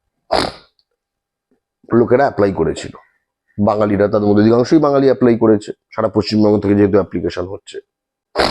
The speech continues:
এবং এই যে বেলঘরিয়া এক্সপ্রেসওয়ের কাছে যে ধাপ-,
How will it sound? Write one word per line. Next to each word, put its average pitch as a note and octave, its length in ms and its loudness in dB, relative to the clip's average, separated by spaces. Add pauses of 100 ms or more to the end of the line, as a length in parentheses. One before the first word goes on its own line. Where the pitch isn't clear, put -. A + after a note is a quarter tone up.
(1300)
এবং D#3 560 6 (2500)
এই A#2+ 120 4
যে B2+ 140 6
বেলঘরিয়া D#3 580 6
এক্সপ্রেসওয়ের E3+ 600 2
কাছে B2 480 2
যে A#2+ 100 2
ধাপ-, G#2 340 -4